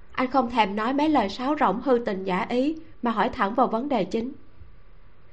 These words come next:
Thật ra, điều này đã giúp Tạ Âm Lâu bớt không ít công sức. Cô im lặng hai giây rồi nói: "Tôi muốn tìm Phó Tổng mua lại một đoạn video rất bình thường."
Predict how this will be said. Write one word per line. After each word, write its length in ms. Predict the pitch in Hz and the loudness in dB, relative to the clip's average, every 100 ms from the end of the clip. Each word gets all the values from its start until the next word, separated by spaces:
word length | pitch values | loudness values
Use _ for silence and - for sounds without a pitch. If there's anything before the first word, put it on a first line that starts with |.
| - - - - | -16 -16 -16 -2
Thật 220 | 247 233 | -2 0
ra, 360 | - 240 233 233 - - | 2 4 2 -2 -10 -4
điều 200 | 190 233 | 4 4
này 220 | 220 220 202 | 4 2 4
đã 100 | 247 | 4
giúp 200 | 311 349 | 4 2
Tạ 100 | 220 | 0
Âm 220 | - 226 | 0 -2
Lâu 220 | 226 233 208 | 2 2 4
bớt 240 | 277 330 | 2 2
không 180 | 294 233 | 0 0
ít 120 | 320 - | -2 0
công 200 | 226 208 | -2 -2
sức. 240 | 330 339 - - - - - - - | -4 -4 -8 -16 -18 -18 -16 -12 -2
Cô 80 | 262 | 2
im 220 | 262 240 | 4 4
lặng 180 | 226 185 | 2 0
hai 240 | 240 240 | 0 2
giây 360 | 233 240 233 - | 2 2 2 -2
rồi 180 | - 180 | -4 -2
nói: 340 | 196 214 285 - - - - - - - - - - - | -2 -6 -8 -10 -16 -16 -16 -16 -16 -16 -16 -16 -6 0
"Tôi 120 | 294 | 2
muốn 140 | 339 | 2
tìm 220 | 330 240 | 6 4
Phó 160 | 240 320 | 4 0
Tổng 300 | 311 208 269 | 2 0 2
mua 120 | 320 | 4
lại 160 | 262 220 | 4 2
một 200 | 226 - | 2 2
đoạn 200 | 220 190 | 0 0
video 340 | 269 269 269 | 0 2 2
rất 160 | 285 339 | 0 0
bình 200 | 269 220 | 0 0
thường." 240 | 240 233 | 0 0